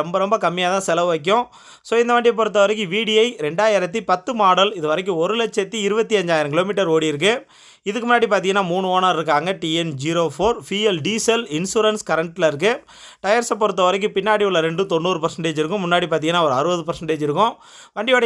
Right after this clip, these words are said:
இன்டீரியர், எக்ஸ்டீரியர், என்ஜின் கண்டிஷன் எல்லாமே சூப்பரா இருக்கு. வண்டியோட ஃபீச்சர்ஸ் பொறுத்த வரைக்கும் ஏ சி, பவர் ஸ்டீரிங், நாலு விண்டோவுமே பவர் விண்டோ தான். சென்ட்ரல் லாக் சீட் கவர் போட்டிருக்காங்க. So, இந்த வண்டியை பொறுத்த வரைக்கும் நாலு வீலுமே அலாய் வீல் தான். வண்டிக்கு இவங்க கோட் பண்ணியிருக்க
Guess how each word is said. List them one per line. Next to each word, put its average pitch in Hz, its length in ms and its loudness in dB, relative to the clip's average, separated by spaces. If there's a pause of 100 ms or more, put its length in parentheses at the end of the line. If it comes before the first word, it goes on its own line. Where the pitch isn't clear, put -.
இன்டீரியர், 226 480 0
எக்ஸ்டீரியர், 196 480 -2
என்ஜின் 175 200 -6
கண்டிஷன் 170 300 -6
எல்லாமே 160 320 -2
சூப்பரா 170 320 2
இருக்கு. 180 220 -2 (520)
வண்டியோட 233 400 2
ஃபீச்சர்ஸ் 233 380 -2
பொறுத்த 190 260 0
வரைக்கும் 185 380 -4
ஏ 202 160 2
சி, 220 100 -2 (140)
பவர் 180 240 2
ஸ்டீரிங், 185 420 -2
நாலு 190 280 4
விண்டோவுமே 175 340 0 (100)
பவர் 165 240 0
விண்டோ 156 180 2 (100)
தான். 190 140 0
சென்ட்ரல் 160 220 -2
லாக் 165 160 -6
சீட் 160 160 -8
கவர் 156 180 -2
போட்டிருக்காங்க. 147 540 -2 (460)
So, 226 40 0 (120)
இந்த 233 160 0
வண்டியை 240 280 0
பொறுத்த 202 260 2
வரைக்கும் 202 280 0
நாலு 202 220 4
வீலுமே 196 300 0
அலாய் 175 240 2
வீல் 165 200 0
தான். 233 100 2 (720)
வண்டிக்கு 220 300 -4
இவங்க 214 180 0
கோட் 220 160 2
பண்ணியிருக்க 214 320 2